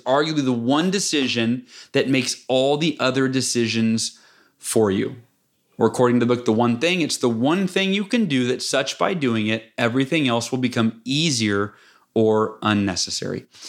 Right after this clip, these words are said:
Oh, I gotta go drink some water. I love you guys and gals. Thank you for listening today. I hope this was valuable for you. Miracle Morning movie is complete. Mark your calendar. It is coming out on twelve twelve twenty twenty. It is going to be the global,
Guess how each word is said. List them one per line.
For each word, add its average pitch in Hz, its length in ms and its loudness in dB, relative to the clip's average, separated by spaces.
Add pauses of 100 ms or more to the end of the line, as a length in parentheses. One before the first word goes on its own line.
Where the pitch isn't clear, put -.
(800)
Oh, 165 400 4
I 143 80 2
gotta 139 120 4
go 120 60 2
drink 110 160 -2
some 107 120 -6
water. 98 200 -2 (160)
I 170 60 4
love 170 220 4
you 165 60 -2
guys 151 240 2
and 143 100 0
gals. 123 340 2 (120)
Thank 160 260 0
you 170 60 -2
for 143 120 -6
listening 139 360 0
today. 139 300 0
I 117 60 -6
hope 156 200 0
this 151 180 -6
was 131 140 -6
valuable 131 440 2
for 131 160 -8
you. 127 380 0 (540)
Miracle 180 320 2
Morning 185 180 2
movie 175 240 2
is 165 140 -2
complete. 196 580 -4 (240)
Mark 147 260 2
your 165 80 0
calendar. 156 440 0
It 131 160 -2
is 117 120 -2
coming 156 240 -2
out 147 320 -2
on 120 140 -2
twelve 151 460 0
twelve 147 420 0
twenty 135 320 -2
twenty. 156 500 -2
It 135 60 0
is 120 140 -2
going 131 160 0
to 127 60 -2
be 127 60 -2
the 117 120 -2
global, 165 760 0